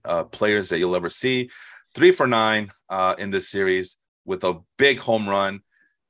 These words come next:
Uh, what was the big home run? It is definitely number one on the top ten plays of the series. Game two, bottom of the fifteenth inning, the score tied zero zero. Nobody out.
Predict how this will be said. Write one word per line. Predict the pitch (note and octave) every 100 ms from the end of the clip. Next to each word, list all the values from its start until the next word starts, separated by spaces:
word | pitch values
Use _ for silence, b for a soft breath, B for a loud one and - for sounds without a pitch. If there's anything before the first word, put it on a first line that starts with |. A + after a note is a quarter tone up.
| -
Uh, | E2+ E2+ E2 E2 E2
what | - A#2+
was | G#2+
the | G2
big | G#2+ G2+
home | - G2 A2
run? | C3+ C3+ C3 C3 -
It | G2+ G#2+
is | G#2+ G#2
definitely | - A#2 A#2 A2+
number | G#2 G2 F2+
one | F2 A2 C#3+ C#3+ C3+
on | A#2+ C3 C#3 B2+
the |
top | A#2 D3 D3 -
ten | C#3+ C#3
plays | - C#3 B2+
of |
the | B2+
series. | B2 C#3 C#3 B2
Game | D3 E3
two, | - C#3+ C3+
bottom | - F3+ A3
of | G3+
the | F#3
fifteenth | G3+ G3 - G3+ F3+
inning, | F#3 F3+ E3+
the | C3
score | - D#3+ D#3
tied | - D3 C#3+
zero | B2+ C3+
zero. | A#2 A#2 A#2+ A#2 B B B B
Nobody | G2 C#3 C#3 B2
out. | A#2 A#2+ A#2